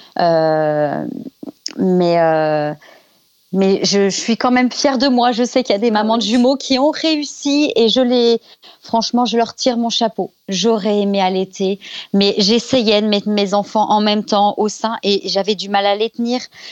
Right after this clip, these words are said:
Speaker 1: J'avais peur d'en faire tomber un. C'est pas évident et, et j'aurais aimé avoir les bonnes techniques, euh, parce que quand ils grandissent, ils grossissent et quand ils sont petits, ça va. Mais quand ils grandissent,
Speaker 2: Ouais.
Speaker 1: on a du mal à les positionner. C'est pas évident.
Speaker 2: Ah bah oui, puis si t'en, tu nourris un et l'autre attend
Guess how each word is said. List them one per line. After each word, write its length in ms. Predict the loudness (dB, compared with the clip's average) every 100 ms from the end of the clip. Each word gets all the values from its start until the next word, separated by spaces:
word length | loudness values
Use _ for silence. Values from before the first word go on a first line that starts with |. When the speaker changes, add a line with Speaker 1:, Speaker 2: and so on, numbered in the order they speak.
| -6
Speaker 1:
J'avais 300 | -2 0 0
peur 180 | 0 -2
d'en 120 | -2
faire 220 | -2 -6
tomber 320 | -4 -2 0
un. 200 | -2 -4 -10 -20 _
C'est 200 | -6 -4
pas 180 | 0 0
évident 480 | 0 -2 -2 -2 -4
et, 360 | 0 2 2 0
et 60 | 0
j'aurais 260 | 0 0
aimé 120 | 2 2
avoir 220 | 2 0
les 100 | 0
bonnes 280 | 0 -2 -2
techniques, 560 | -6 -2 -4 -4 -10 -16 -20 -4
euh, 760 | 0 2 4 2 0 -2 -6 -4
parce 180 | -4 -2
que 60 | -2
quand 220 | -2 -2
ils 40 |
grandissent, 400 | -2 0 -2 -2
ils 40 | -2
grossissent 560 | 0 -2 0 -2 -2 -4
et 120 | -2
quand 180 | -2 -4
ils 20 |
sont 100 | -4
petits, 320 | -4 -4 -4 -2
ça 160 | 0
va. 180 | 0 -2 -4 -4 -2
Mais 80 |
quand 220 | 0 0 0
ils 60 |
grandissent, 460 | 0 2 2 0 0
Speaker 2:
Ouais. 60 | 0
Speaker 1:
on 120 | 2
a 100 | 2
du 140 | 0
mal 240 | 2 2 2
à 80 |
les 120 | 0 -2
positionner. 640 | -4 -6 -6 -6 -4 -6
C'est 180 | -4 -2
pas 160 | -2
évident. 340 | -2 -4 -8 -10 _ _ _
Speaker 2:
Ah 60 | -6
bah 140 | -4
oui, 120 | -2 -4
puis 200 | -6 -8
si 160 | -6
t'en, 260 | -6 -6 -6
tu 160 | -6
nourris 320 | -4 -4 -4 -4
un 220 | -4 -2
et 80 | -4
l'autre 280 | -6 -4 -4
attend 260 | -4 -6